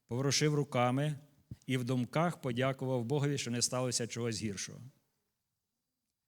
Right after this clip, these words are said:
Я підвівся, правда, мені водій таксі допоміг піднятися, і я подякував Богові. Звичайно, мене боліло десь днів чотири-п'ять спина, але все проходить, все нормально.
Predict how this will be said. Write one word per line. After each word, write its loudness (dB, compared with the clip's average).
Я 2
підвівся, 2
правда, -2
мені 2
водій 0
таксі 0
допоміг -2
піднятися, 0
і 0
я 4
подякував 2
Богові. 0
Звичайно, 2
мене 4
боліло 2
десь 2
днів 0
чотири-п'ять -2
спина, 0
але 4
все 6
проходить, 2
все 0
нормально. 2